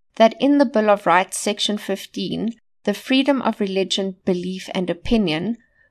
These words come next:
point one states that, quote, "Everyone has the right to freedom of conscience, religion, thought, belief, and opinion,"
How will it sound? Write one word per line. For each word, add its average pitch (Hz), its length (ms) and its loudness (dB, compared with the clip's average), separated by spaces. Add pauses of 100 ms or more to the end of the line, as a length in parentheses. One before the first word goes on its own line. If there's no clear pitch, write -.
(100)
point 311 360 0
one 240 180 0
states 208 420 -4
that, 185 220 -2
quote, - 560 0 (320)
"Everyone 302 480 4
has 233 220 2
the 190 140 -2
right 202 260 4
to 180 160 -4
freedom 247 540 0
of 185 160 -2
conscience, 254 640 -2 (320)
religion, 220 720 -2 (340)
thought, 262 380 2 (120)
belief, 196 520 -2 (160)
and 196 260 2
opinion," 190 600 -2